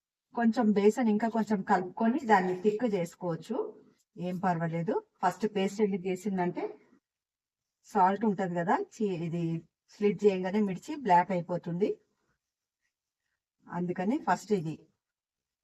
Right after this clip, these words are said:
పేస్ట్ చేసి పెట్టి తర్వాత స్లిట్ చేస్తున్నా. నిండా ఏం పెట్టనవసరం లేదు దాంట్లో, already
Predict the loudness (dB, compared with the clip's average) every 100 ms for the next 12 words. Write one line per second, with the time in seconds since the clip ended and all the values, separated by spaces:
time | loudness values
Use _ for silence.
0 | _ _ -6 -4 -2 -4 -2 -4 -6 -10
1 | -8 -6 -8 -10 _ _ 2 4 4 2
2 | -8 -8 -6 -6 -8 -8 -8 -8 -12 _
3 | -10 -4 0 4 4 2 0 2 2 2
4 | 0 -2 -4 -4 -4 -6 -6 -2 -2 -4
5 | _ _ _ _ _ _ _ _ _ _
6 | _ _ _ _ _ -6 -4 2